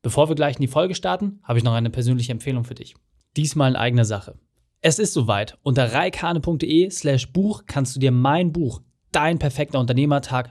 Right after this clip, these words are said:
vorbestellen. Die besten Interviews aus dem Podcast, gepaart mit meiner persönlichen Geschichte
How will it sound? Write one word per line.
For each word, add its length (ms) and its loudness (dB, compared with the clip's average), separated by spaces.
vorbestellen. 640 -2
Die 60 0
besten 340 2
Interviews 460 2
aus 140 -4
dem 160 -2
Podcast, 600 -6
gepaart 360 -2
mit 80 0
meiner 200 2
persönlichen 600 2
Geschichte 460 0